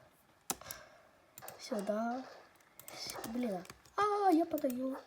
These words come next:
Так, е, давайте. І от сюди. І напишіть в коментарях, що вам більше нравиться, коли я знімаю про це, чи...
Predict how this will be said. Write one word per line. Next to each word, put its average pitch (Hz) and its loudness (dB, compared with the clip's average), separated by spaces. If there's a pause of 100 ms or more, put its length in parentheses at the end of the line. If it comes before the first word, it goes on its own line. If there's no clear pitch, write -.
(1200)
Так, 214 4 (260)
е, - 2 (560)
давайте. 220 2 (200)
І 302 6
от 262 10
сюди. 185 -4 (1400)
І 269 4
напишіть 269 8
в - -6
коментарях, 302 6
що 254 2
вам 294 8
більше 277 6
нравиться, 226 6
коли 240 0
я 262 6
знімаю 262 6
про 247 2
це, 311 8
чи... - -6